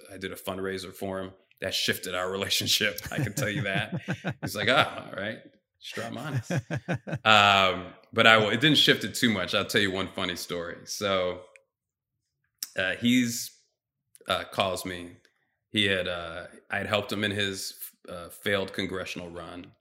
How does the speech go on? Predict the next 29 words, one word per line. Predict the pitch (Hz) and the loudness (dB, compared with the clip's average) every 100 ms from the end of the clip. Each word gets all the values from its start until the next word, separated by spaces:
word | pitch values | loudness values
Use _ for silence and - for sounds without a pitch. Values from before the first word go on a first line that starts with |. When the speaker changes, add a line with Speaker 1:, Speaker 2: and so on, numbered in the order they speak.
| _ 85 | _ -10
Speaker 1:
race | 92 90 78 | -8 -6 -6
against | 90 - | -6 -6
Bobby | 85 85 92 | -8 -8 -8
Rush. | 87 92 - - - - - - _ _ - | -8 -10 -14 -16 -18 -20 -20 -20 _ _ 8
By | 113 | 8
the | 113 | 10
way, | 107 95 | 8 6
my | 98 98 | 4 2
grandparents | 95 - 98 104 117 123 131 123 | 0 -2 0 0 4 4 4 0
that | 110 | -2
I | 101 | -2
told | 113 104 123 | 0 -2 -2
you | 113 | -2
about, | 123 123 113 | -4 -6 -8
Speaker 2:
Mm-hmm. | 101 | -2
Speaker 1:
that's | 95 117 - | 2 2 4
Bobby | 113 110 | 4 4
Rush's | 101 98 - 90 | 2 -2 -4 -8
district | - 90 - - - - | -8 -8 -6 -10 -14 -12
that | 135 139 120 | -8 -6 -4
they | 113 | -4
were | 104 92 | -6 -8
Speaker 2:
Ah. | |
Speaker 1:
in. | 87 - _ - _ _ _ _ _ - _ _ | -10 -14 _ -20 _ _ _ _ _ -20 _ _
No | 98 107 117 127 | 0 6 8 10
one | 127 120 110 | 10 8 6
voted | 107 104 98 - | 4 4 2 0
for | 95 87 | -2 -2
Barack | 90 85 85 | -2 -4 -6